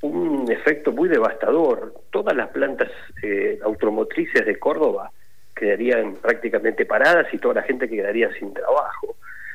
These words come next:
Todas las plantas, eh, que tenemos industriales en la zona de Pacheco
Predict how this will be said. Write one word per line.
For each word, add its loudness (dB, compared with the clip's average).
Todas 4
las 4
plantas, 0
eh, -4
que -4
tenemos 0
industriales 0
en 2
la 2
zona 2
de 2
Pacheco 0